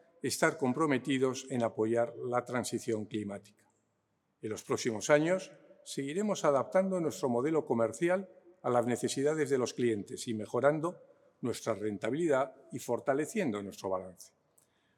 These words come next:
Contamos con una estrategia bien definida, con la confianza que nos otorgan nuestros clientes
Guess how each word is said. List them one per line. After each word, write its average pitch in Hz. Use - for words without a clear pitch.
Contamos 185
con 147
una 156
estrategia 151
bien 135
definida, 110
con 120
la 117
confianza 170
que 165
nos 135
otorgan 127
nuestros 117
clientes 127